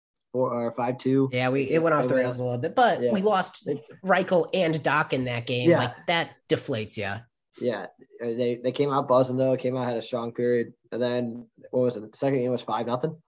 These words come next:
Speaker 2: Yup.
Speaker 1: Yeah, so
Speaker 2: Goalies were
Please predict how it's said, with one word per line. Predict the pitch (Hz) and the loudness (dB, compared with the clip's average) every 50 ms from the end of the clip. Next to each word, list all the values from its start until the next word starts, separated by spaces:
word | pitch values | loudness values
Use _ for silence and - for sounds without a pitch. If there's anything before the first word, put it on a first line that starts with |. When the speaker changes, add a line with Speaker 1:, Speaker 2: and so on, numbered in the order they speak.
| - | -2
Speaker 2:
Yup. | 127 135 143 151 165 180 240 262 - - - _ _ _ _ _ _ _ _ - | 2 6 8 10 10 10 8 8 4 0 -14 _ _ _ _ _ _ _ _ -6
Speaker 1:
Yeah, | - 113 107 92 - - _ _ _ - | -2 -2 -2 -2 -4 -8 _ _ _ -10
so | - - 131 127 123 117 104 - - _ _ _ _ _ _ - - | -2 0 2 4 4 2 0 -4 -14 _ _ _ _ _ _ -2 4
Speaker 2:
Goalies | 185 262 359 370 359 262 220 | 4 4 4 4 4 4 6
were | 208 208 190 160 151 143 131 123 120 117 | 6 6 8 8 6 6 2 -2 -4 -8